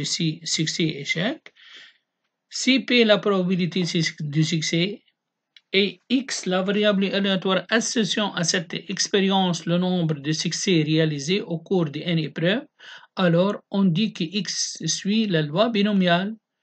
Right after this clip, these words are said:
de paramètres n et p. N c'est le nombre des épreuves ou p probabilité de succès.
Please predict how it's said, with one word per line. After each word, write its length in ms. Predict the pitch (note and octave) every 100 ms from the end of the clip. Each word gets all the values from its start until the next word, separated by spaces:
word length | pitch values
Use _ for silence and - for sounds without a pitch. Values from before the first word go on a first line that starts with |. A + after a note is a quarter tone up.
| _ _ _ _ _ -
de 140 | G3+
paramètres 680 | A3 G#3 F3+ F#3 G#3+ G#3+ -
n 300 | - G3 A#3 -
et 180 | A3+ -
p. 260 | F3 C#3 _
N 200 | F#3+ G3
c'est 200 | E3+ F3
le 120 | D#3 D#3+
nombre 520 | F#3+ F#3 D#3+ C#3 C3+ _ -
des 440 | D#3+ D#3 D#3+ D#3 - D#3
épreuves 500 | E3+ F3 F#3 A3+ C4+ _
ou 100 | E3+ D3+ _ -
p 240 | F#3+ A#3
probabilité 600 | B3 F#3 F3+ D#3 E3+ E3+
de 140 | A3+ A#3+
succès. 480 | - B3 - C#3+